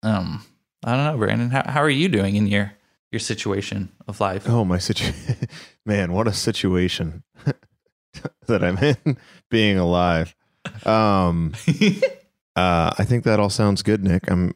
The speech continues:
Speaker 2: excited for you, and I'm happy that you're, uh, that you're doing well and that you, uh, you put in a lot of good years and set up some good foundation at Catholic Answers.
Speaker 1: Mm-hmm.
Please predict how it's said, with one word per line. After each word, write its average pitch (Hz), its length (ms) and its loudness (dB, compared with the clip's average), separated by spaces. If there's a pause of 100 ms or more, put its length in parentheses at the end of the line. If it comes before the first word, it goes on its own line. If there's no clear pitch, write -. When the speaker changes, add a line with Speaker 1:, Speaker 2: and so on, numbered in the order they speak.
Speaker 2:
excited 95 480 0
for 87 180 0
you, 87 180 2
and 82 100 0
I'm 90 120 -2
happy 87 300 0
that 85 240 -2
you're, 85 220 2
uh, 82 240 2 (500)
that - 160 -4
you're 90 100 0
doing 87 300 2
well 87 320 0 (160)
and 85 180 -2
that 87 220 0
you, 85 500 0 (440)
uh, 85 400 0 (200)
you 90 120 0
put 95 180 0
in 87 60 0
a 87 100 4
lot 87 160 2
of 87 80 0
good 90 160 0
years 92 300 2
and 87 120 -2
set 90 180 -2
up 85 100 -2
some 87 180 -2
good 90 160 0
foundation 90 640 0 (520)
at - 80 -4
Catholic 90 340 -2
Answers. 90 420 -4
Speaker 1:
Mm-hmm. 110 220 -2